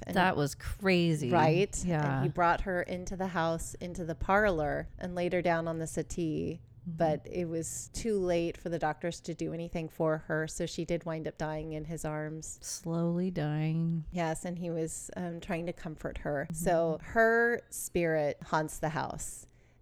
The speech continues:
Speaker 1: And
Speaker 2: Yes.
Speaker 1: it is said that Violet, you will see her
Speaker 2: Mm-hmm.
Speaker 1: in the window of the master bedroom. She lingers around on the second floor, and you often feel cold presence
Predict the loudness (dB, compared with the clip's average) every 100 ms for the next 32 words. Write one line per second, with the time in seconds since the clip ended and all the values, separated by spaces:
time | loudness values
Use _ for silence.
0 | -4 0 2 0 -2 -8 -2 0 2 2
1 | 4 4 4 2 2 0 -2 -8 -8 -4
2 | 0 0 0 -4 -6 -10 -4 -2 -2 -6
3 | -8 -4 0 0 -2 -4 -2 0 -2 -4
4 | -4 -2 -2 -2 -2 -6 -12 -12 -8 -6
5 | -4 -4 0 0 2 -2 -4 -6 -4 -4
6 | -4 -6 -4 -4 -6 -10 -10 -12 -12 -2
7 | 0 0 -2 -4 -4 -4 -4 -4 -6 -2
8 | -2 -2 -4 -6 -6 -8 -6 -6 -8 -12
9 | -10 -4 0 2 2 0 -2 -4 -4 -6
10 | -4 0 0 0 0 2 2 -2 -2 -2
11 | 0 -4 -6 -10 -14 -16